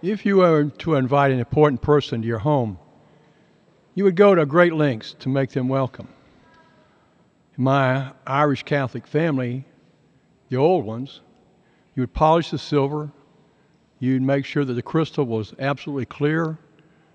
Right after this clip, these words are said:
the linens were pressed, neat, the, the dishes were porcelained, and,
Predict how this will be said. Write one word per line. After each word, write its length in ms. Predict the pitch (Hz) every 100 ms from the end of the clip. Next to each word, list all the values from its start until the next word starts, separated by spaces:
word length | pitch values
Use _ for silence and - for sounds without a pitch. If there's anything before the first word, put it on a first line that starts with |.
| _ _ _ _
the 80 | 117
linens 500 | 113 147 151 156 -
were 280 | 120 117 110
pressed, 640 | _ - 139 151 - - _ -
neat, 360 | 107 131 151 - _ _ _ _ _ 220 _
the, 80 | -
the 220 | 104 110
dishes 480 | 101 139 - 160 -
were 80 | 113
porcelained, 680 | - 131 143 - 151 139
and, 140 | 107